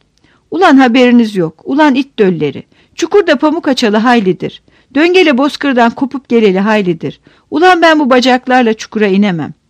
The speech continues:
Pamuğun açtığını da size söylemeye dilim varmıyor. Yok mu bir çareniz? Ben yürüyemem." Günler geçti. Koca Halil sarhoş gibi köyün içinde dört döndü. Gözlerine uyku girmedi. "Ölüme." diyordu. "Ölüme kurban olayım. Ölüm bundan iyi."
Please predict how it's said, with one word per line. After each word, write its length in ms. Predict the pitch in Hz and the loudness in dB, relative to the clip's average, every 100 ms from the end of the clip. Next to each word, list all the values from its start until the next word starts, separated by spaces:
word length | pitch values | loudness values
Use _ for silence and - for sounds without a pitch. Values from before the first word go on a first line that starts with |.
| _ | _
Pamuğun 320 | 294 311 330 | -2 0 0
açtığını 400 | 277 247 - 254 | 0 0 -2 0
da 80 | 240 | 0
size 260 | 233 226 214 | -2 -2 -2
söylemeye 600 | 226 208 208 208 185 180 | 0 0 2 0 -2 -4
dilim 280 | 202 196 | -2 -2
varmıyor. 460 | 160 143 151 160 - _ _ _ _ | -4 -8 -10 -12 -18 _ _ _ _
Yok 180 | 302 359 | -4 -2
mu 180 | 381 269 | 0 0
bir 120 | 240 | 0
çareniz? 580 | - 185 170 160 147 - 226 | 0 -2 -2 -4 -8 -8 -2
Ben 100 | 277 | 2
yürüyemem." 680 | 269 233 240 269 233 147 - _ _ _ _ _ _ _ | 2 2 2 2 0 -2 -12 _ _ _ _ _ _ _
Günler 320 | 311 349 320 | -4 -2 -2
geçti. 480 | 233 160 - - - _ _ _ | -2 -6 -8 -14 -18 _ _ _
Koca 260 | 320 349 | -2 2
Halil 200 | 349 320 | 2 0
sarhoş 440 | 311 320 320 330 - | -2 -2 0 -2 -6
gibi 200 | 226 240 | -6 -6
köyün 280 | - 269 233 | -2 0 0
içinde 420 | 214 202 208 185 | -2 -4 -4 -2
dört 280 | 170 - - | -6 -6 -8
döndü. 400 | 147 151 180 247 _ | -6 -4 -6 -6 _
Gözlerine 420 | 208 190 185 180 | -4 -2 -4 -4
uyku 300 | 165 170 - | -4 -8 -12
girmedi. 540 | 160 151 160 135 - - _ _ _ - | -12 -10 -10 -12 -16 -20 _ _ _ 0
"Ölüme." 380 | 247 254 262 | 2 4 2
diyordu. 480 | 196 151 143 - - - _ _ - | -2 -6 -8 -14 -20 -20 _ _ -4
"Ölüme 300 | 330 339 277 | 0 2 0
kurban 440 | 254 220 220 214 | -2 -2 0 0
olayım. 420 | 165 147 139 - - | -2 -6 -10 -12 -8
Ölüm 280 | 254 294 269 | -2 2 2
bundan 320 | 202 196 185 | 2 0 0
iyi." 240 | 165 151 | -2 -6